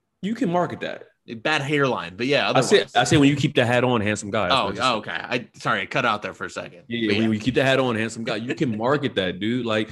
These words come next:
Speaker 1: you don't even know, you don't even know what Mookie Betts' race is if you didn't know who he was. You're like, "Who, who, hmm,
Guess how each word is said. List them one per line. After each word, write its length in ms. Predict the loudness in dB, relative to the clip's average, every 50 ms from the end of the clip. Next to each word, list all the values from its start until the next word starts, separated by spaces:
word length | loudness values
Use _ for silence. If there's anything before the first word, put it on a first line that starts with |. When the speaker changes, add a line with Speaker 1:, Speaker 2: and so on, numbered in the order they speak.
| -6 -2
Speaker 1:
you 80 | 0
don't 80 | 2 4
even 220 | 4 4 4 4
know, 280 | 4 6 6 6 4 2 -4 -4
you 60 | -2
don't 80 | 0
even 140 | 0 2 4
know 80 | 4 6
what 140 | 4 4 2
Mookie 300 | -2 -4 -4 -6 -4 0
Betts' 300 | 0 0 0 -2 -6 -8
race 320 | -2 0 0 0 0 -2
is 160 | -6 -6 -6
if 100 | -8 -8
you 80 | -4 -2
didn't 220 | 0 0 0 0
know 80 | -2 -2
who 120 | -2 0
he 60 | 0
was. 160 | 0 -2 -2 -2 0
You're 80 | 0
like, 80 | -2 -2
"Who, 140 | -4 -8 -10 _
who, 160 | -8 -8 -8 -8 -12 -12 -8
hmm, 360 | -4 -2 -2 -2 -4 -6 -12